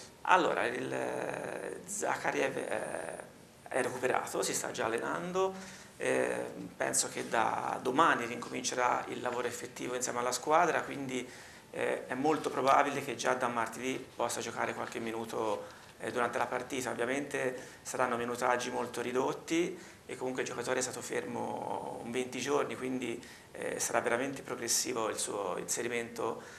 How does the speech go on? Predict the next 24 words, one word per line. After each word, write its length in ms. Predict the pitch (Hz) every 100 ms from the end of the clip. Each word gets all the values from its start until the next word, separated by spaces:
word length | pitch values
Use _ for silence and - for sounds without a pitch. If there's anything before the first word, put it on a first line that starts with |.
| - - - -
nella 220 | - 107
squadra, 460 | 117 - 143 156 127
quindi 220 | 131 139
lo 80 | 127
ver-, 240 | 117 120 -
lo 80 |
vedremo, 1080 | 120 120 127 135 127 120 120 113 107 104 104
penso, 600 | 117 113 113 120 117 110
nelle 800 | 110 113 120 110 104 - - - -
migliori 300 | 117 123 127
condizioni 520 | 127 123 117 139 131
almeno 340 | 117 120 123
tra 580 | 117 - 95 - - - - - - -
un 80 | 120
mese 240 | 120 120
e 20 |
mezzo, 320 | 120 117 113
due, 260 | 120 147 110
come, 440 | 107 117 117 - -
come 140 | 127
giusto 240 | 127 -
che 80 | 131
sia. 260 | 131 139 127
Noi 260 | 135 143